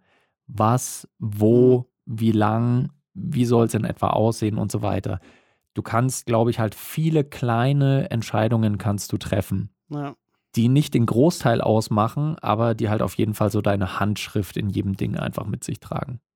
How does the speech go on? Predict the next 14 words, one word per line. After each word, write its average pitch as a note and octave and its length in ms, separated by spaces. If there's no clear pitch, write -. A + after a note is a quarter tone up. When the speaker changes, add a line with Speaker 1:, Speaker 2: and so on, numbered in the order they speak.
Speaker 1:
Das G#2+ 180
wär A2 140
auch, - 360
das - 240
wär - 120
auch G#2+ 120
so - 100
meine G2+ 340
Einschätzung. B2+ 640
Und G#2+ 500
es - 160
gibt - 300
einzelne C#3 420
Projekte, B2+ 720